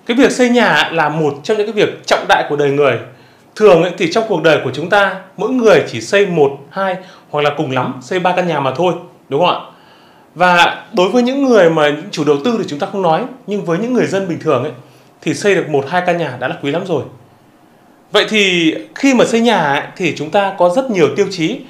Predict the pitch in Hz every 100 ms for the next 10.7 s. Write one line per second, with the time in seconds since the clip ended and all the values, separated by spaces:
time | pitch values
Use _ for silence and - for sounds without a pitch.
0 | - - - 180 196 160 143 127 123 123
1 | 147 110 - 202 151 - - 147 165 240
2 | 247 - 147 139 196 143 131 - 214 220
3 | 196 - - 107 143 120 117 - - -
4 | - - - 160 170 - - 262 285 -
5 | - - 143 - 202 - 170 135 143 -
6 | - - 139 131 123 120 120 - 190 156
7 | 180 180 185 151 120 - 202 190 185 -
8 | - _ 220 196 190 185 226 214 202 -
9 | 202 214 202 - 175 214 214 208 - 196
10 | 240 - 226 220 175 123